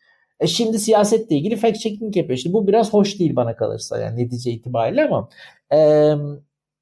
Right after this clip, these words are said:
netice, neticede şu an o metodolojinin en önemli kısımlarından biri, yani metodolojinin dışında I F C'nin kontrol ettiği ve bana kalırsa önemli olan şeylerden biri bu fact checking'i kim yapıyor?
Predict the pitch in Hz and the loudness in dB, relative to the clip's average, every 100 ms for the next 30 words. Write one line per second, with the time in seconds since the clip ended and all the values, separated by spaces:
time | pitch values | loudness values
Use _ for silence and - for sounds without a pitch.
0 | - 147 160 170 175 170 175 285 302 202 | -2 0 0 -2 -6 -4 -2 0 0 0
1 | 208 - 247 240 214 - - 190 180 175 | 0 0 2 2 2 -2 -2 0 2 2
2 | 202 202 202 233 - 247 247 190 165 165 | 4 4 2 0 2 2 4 2 0 -2
3 | - 175 175 165 165 165 160 156 330 196 | -6 -4 -2 0 0 0 0 -2 -2 -2
4 | 135 131 147 160 151 202 220 165 - 175 | -2 -2 0 0 0 -2 -2 -4 -4 0
5 | 135 139 - 170 180 170 170 160 175 151 | 0 0 -4 -6 -6 -4 -4 0 0 2
6 | 151 180 190 - 151 151 185 185 175 170 | 0 2 0 -2 -2 0 0 -2 0 -2
7 | 180 208 202 285 - _ _ - 254 277 | 0 -2 -2 -4 -8 _ _ -2 0 0
8 | - 202 208 285 330 - 240 220 151 - | 0 0 0 -2 -8 -4 0 2 0 -2
9 | 101 104 | -10 -10